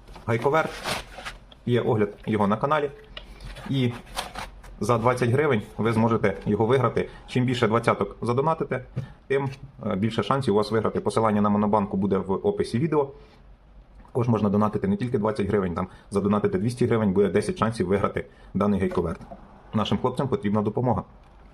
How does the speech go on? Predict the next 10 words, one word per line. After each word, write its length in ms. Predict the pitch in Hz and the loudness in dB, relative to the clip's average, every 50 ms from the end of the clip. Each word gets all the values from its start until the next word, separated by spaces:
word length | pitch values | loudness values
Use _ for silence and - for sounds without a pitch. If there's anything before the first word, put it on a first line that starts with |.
| - - | -14 -6
Долучаємось. 600 | - 107 107 113 110 113 107 98 95 92 - - - - - - - - - - - - - - - - - - _ _ _ _ - | -2 0 0 0 2 2 2 2 2 0 -2 -6 -16 -18 -20 -20 -20 -20 -20 -20 -20 -20 -20 -20 -20 -20 -20 -20 _ _ _ _ -4
До 140 | 113 120 120 | -2 0 2
висновків. 460 | 131 131 131 107 98 - - 101 - | 2 2 2 0 0 0 -2 -2 -2
Почнемо 340 | 110 110 - 139 135 131 127 | -2 -4 -2 -2 0 0 0
з 60 | 117 | 2
мінусів. 420 | 135 127 110 95 - - 90 - - - - - - - - | 2 4 2 2 2 -2 -6 -6 -8 -18 -20 -20 -20 -12 -6
Основний 300 | 117 113 - 123 135 139 | -4 0 0 2 2 2
мінус — 260 | 143 151 147 131 120 - | 2 2 2 0 2 0
це 80 | 120 | 0
відсутність 560 | 110 107 - - 120 123 120 101 - - - | 0 0 -2 -4 -2 0 0 -2 -2 -4 -14